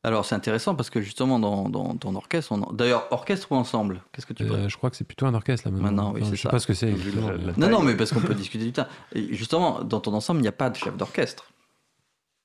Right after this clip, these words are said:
Speaker 2: Alors,
Speaker 1: Alors
Speaker 2: il n'y a pas de chef d'orchestre dans le rôle qu'on est habitué à voir avec chef d'orchestre, mais il y a un chef d'orchestre, c'est moi, et je suis là pour vous en parler, si vous voulez.
Speaker 1: Ah ben, justement.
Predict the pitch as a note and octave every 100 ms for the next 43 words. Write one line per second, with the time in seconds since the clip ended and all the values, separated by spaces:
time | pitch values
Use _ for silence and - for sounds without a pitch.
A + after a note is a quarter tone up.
0 | _ _ _ _ _ - A2 G#2 A#2 C3+
1 | B2+ A#2 D3 B2 C3+ - C#3+ A#2 A2+ A2
2 | G#2+ G2 A2+ C#3 C3+ G#2+ F#2+ - G#2+ G#2
3 | G2+ G2 G2 G#2+ F#2+ F#2 G#2 G2+ F2+ F#2+
4 | G#2 G2 - G2 G#2 F#3 F#3+ G2+ F#2+ G2
5 | G#2 F#2+ G#2 D#3+ - A#2+ D#3 B2+ G2+ -
6 | G#2 G#2+ G#2 G2+ G2+ F#2+ A#2+ C3 G#2+ G2+
7 | G#2 G#2 G2 F#2+ F#2 F#2+ - C3+ G#2